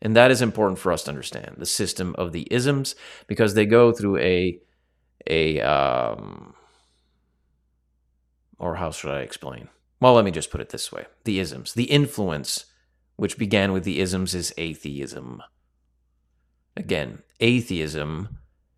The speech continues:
is the hostility at the forefront that allowed all the other isms to walk in. In, in illustration form, atheism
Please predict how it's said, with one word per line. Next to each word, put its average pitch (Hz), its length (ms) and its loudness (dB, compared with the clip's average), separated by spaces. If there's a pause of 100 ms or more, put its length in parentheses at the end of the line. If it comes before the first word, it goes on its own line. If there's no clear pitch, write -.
(460)
is 95 320 0
the 87 140 -4
hostility 95 920 0 (640)
at 90 160 -4
the 95 60 -4
forefront - 680 2 (340)
that 98 180 2
allowed 90 400 4
all 110 240 6
the 101 160 0
other 123 240 4
isms 82 540 -4 (1400)
to 80 480 -4
walk 90 360 2
in. 65 260 -10 (1300)
In, 120 220 2
in 123 200 2
illustration 110 720 2
form, 60 440 -8 (840)
atheism 78 720 -2